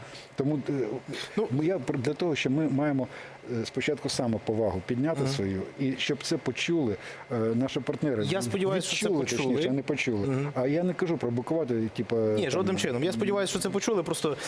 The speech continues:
Speaker 2: я думаю, що в цілому можна на майбутнє домовитись, що в разі, якщо нас або вас, як експерта, не влаштовують певні коментарі з боку наших партнерів, було би краще надавати приклад, хто і коли це сказав, і тоді ми зможемо це предметно
Speaker 1: Я з вами
Speaker 2: розглядати.
Speaker 1: пов-,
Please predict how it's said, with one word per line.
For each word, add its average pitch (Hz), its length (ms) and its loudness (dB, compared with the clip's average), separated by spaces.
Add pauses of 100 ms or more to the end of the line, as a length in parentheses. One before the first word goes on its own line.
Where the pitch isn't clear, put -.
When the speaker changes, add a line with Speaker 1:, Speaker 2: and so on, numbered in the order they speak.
(160)
Speaker 2:
я 175 80 2
думаю, 175 180 2
що 175 100 -2
в - 20 -2
цілому 202 340 0
можна 160 300 4
на 156 100 4
майбутнє 151 480 2
домовитись, 147 480 2
що 131 120 2
в - 20 4
разі, 139 220 2
якщо 131 380 2 (420)
нас 139 320 0
або 104 180 0
вас, 135 320 0
як 110 100 -2
експерта, 117 440 0
не 113 100 0
влаштовують 120 560 0
певні 117 520 0 (380)
коментарі 135 420 0
з 107 40 -2
боку 120 220 -2
наших 120 220 0
партнерів, 170 420 0
було 151 180 2
би 139 120 0
краще 135 540 0
надавати 127 600 0 (100)
приклад, 120 340 -2
хто - 260 0
і 156 100 0
коли 139 280 0
це 131 160 0
сказав, 220 460 0 (120)
і 147 40 -6
тоді 156 220 -2
ми 185 120 2
зможемо 156 340 0
це 135 200 0 (200)
предметно 151 420 0
Speaker 1:
Я - 40 2
з - 20 2
вами 165 100 2
Speaker 2:
розглядати. 165 520 2
Speaker 1:
пов-, 110 180 -4